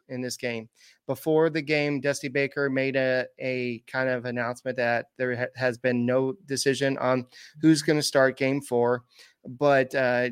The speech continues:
they, he said that either J P France or Jose Urquidy could be available in today's game, depending on how, how the game went. So Hunter Brown and J P France were both warming up at one point. So that kinda eliminated the fact that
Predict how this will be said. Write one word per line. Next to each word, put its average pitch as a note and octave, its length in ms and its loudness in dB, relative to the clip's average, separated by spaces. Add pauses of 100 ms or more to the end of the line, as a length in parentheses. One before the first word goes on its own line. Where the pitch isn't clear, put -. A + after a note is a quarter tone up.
they, C3+ 240 -4
he C3 200 -6
said C#3 320 2
that C3 300 2
either C3+ 440 -2
J C#3 220 -4
P C#3+ 160 -6
France C3+ 520 -2
or C3 520 -2
Jose C3 280 -4
Urquidy B2+ 600 -6
could C3+ 200 -4
be C3 200 -2
available B2+ 640 -2
in B2 160 -6
today's B2 340 -2
game, A#2+ 280 -2
depending A#2+ 420 -6
on A2 80 -6
how, A2 260 -8
how A#2 140 -2
the A#2 80 -4
game A#2+ 260 -2
went. - 340 -4 (420)
So C#3+ 600 8
Hunter F3 300 2
Brown F3+ 540 6 (220)
and C#3 460 0
J C#3+ 140 -2
P D3 140 -8
France C3+ 340 0
were B2+ 80 -4
both C3 260 0
warming C3 320 0
up B2+ 140 0
at B2 100 0
one B2 200 0
point. A#2+ 280 -4 (380)
So D3+ 240 6
that D3 420 6
kinda D#3+ 440 2
eliminated D3 600 0
the B2+ 80 -10
fact B2+ 400 -2
that A#2+ 540 -2